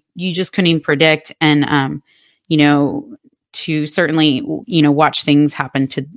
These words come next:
and, and actual damage to businesses has been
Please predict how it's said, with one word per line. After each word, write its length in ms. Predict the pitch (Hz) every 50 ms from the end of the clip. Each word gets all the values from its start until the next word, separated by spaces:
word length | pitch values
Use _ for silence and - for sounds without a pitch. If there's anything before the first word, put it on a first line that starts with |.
| - -
and, 260 | - 147 143 143 - - _ _
and 120 | 156 147 147
actual 340 | 151 139 147 - - 147 139
damage 360 | 139 131 127 135 123 - -
to 60 | -
businesses 640 | 143 139 135 135 156 156 151 - 151 139 139 - - - _ _ -
has 260 | - - 156 143 143
been 320 | - 156 139 135 - -